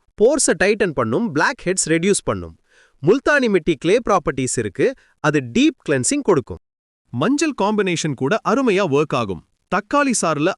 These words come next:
அரை டீஸ்பூன் மஞ்சள் தூள் கலந்து பதினைந்து நிமிடம் ஃபேஸ்ல வைங்க. மஞ்சள் ஆன்டிபாக்டீரியல் ப்ராப்பர்ட்டீஸ் இருக்கு, ஆக்னி பிரிவென்ட் பண்ணும், ஸ்கின் க்ளோ கொடுக்கும். சென்சிட்டிவ் ஸ்கின் உள்ளவங்க கற்றாழை காம்பினேஷன் ட்ரை பண்ணலாம். இரண்டு டேபிள் ஸ்பூன் தக்காளி சாறு,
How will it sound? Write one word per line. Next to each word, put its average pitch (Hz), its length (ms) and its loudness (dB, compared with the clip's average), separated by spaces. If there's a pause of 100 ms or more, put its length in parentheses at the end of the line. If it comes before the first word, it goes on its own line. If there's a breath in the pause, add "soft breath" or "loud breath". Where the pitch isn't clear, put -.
அரை 208 160 2 (120)
டீஸ்பூன் 208 480 -2
மஞ்சள் 170 360 0
தூள் 170 220 0
கலந்து 127 300 0 (180)
பதினைந்து 233 440 0
நிமிடம் 165 300 -2
ஃபேஸ்ல 202 400 0
வைங்க. 113 220 -2 (640)
மஞ்சள் 247 460 0 (120)
ஆன்டிபாக்டீரியல் 175 840 -2
ப்ராப்பர்ட்டீஸ் 147 520 -2
இருக்கு, 90 220 -6 (400)
ஆக்னி 240 340 -2
பிரிவென்ட் 151 320 -2
பண்ணும், 107 260 -2 (100)
ஸ்கின் 262 320 -2
க்ளோ 175 140 4 (120)
கொடுக்கும். 117 340 -4 (720 soft breath)
சென்சிட்டிவ் 262 640 0
ஸ்கின் 202 260 0
உள்ளவங்க 147 360 0 (200)
கற்றாழை 233 420 0 (120)
காம்பினேஷன் 190 600 0
ட்ரை 143 220 0
பண்ணலாம். 107 320 -4 (360)
இரண்டு 202 300 0 (100)
டேபிள் 226 300 2
ஸ்பூன் 220 300 -2
தக்காளி 202 460 0
சாறு, 143 240 0